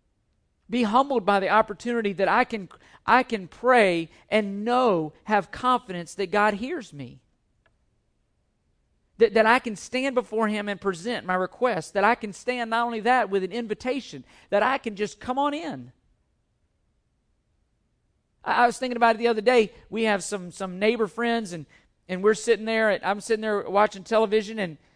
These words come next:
and next thing you know, this kid just walks in the house. And I, you know, you get startled 'cause I'm,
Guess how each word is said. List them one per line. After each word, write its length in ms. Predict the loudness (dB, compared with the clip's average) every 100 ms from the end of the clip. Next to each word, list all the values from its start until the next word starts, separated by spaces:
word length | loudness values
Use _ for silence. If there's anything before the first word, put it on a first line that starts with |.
| _
and 160 | -6 -2
next 200 | 0 0
thing 180 | -2 -2
you 60 |
know, 400 | 0 2 2 0 -4 _ _ _ _
this 280 | -2 -2 -2
kid 400 | -4 2 2 0
just 180 | -6
walks 380 | 4 6 6 4
in 160 | -6 0
the 100 | 0
house. 600 | 2 2 0 -8 -20 _ _ _ _ _ _ _ _ _ _ _ _ -20 _ _
And 120 | 4 8
I, 200 | 6 4
you 140 | 0 2
know, 120 | 2
you 160 | 2
get 160 | -2 -2
startled 520 | 2 8 10 10 6
'cause 120 | 4
I'm, 240 | 6 6